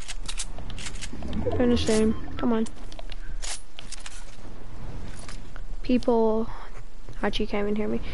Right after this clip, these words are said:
But they're, like, six, n-, north six, north seven. Like, salty.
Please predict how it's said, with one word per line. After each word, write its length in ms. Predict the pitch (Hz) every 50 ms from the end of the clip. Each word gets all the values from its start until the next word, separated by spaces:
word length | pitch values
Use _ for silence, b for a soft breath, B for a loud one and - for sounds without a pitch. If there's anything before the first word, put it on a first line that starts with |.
| B B B B
But 120 | B -
they're, 120 | - 208
like, 160 | - - - -
six, 560 | - - - 226 220 226 - - - - - -
n-, 160 | 220 214 - -
north 300 | - 220 214 220 226 214
six, 440 | - - 226 226 226 - - - - -
north 180 | 233 220 214
seven. 360 | - - - 220 226 233 254 254 - B B B B B B B B B B - -
Like, 140 | 214 208
salty. 480 | - - 220 214 214 - 254 254 269 -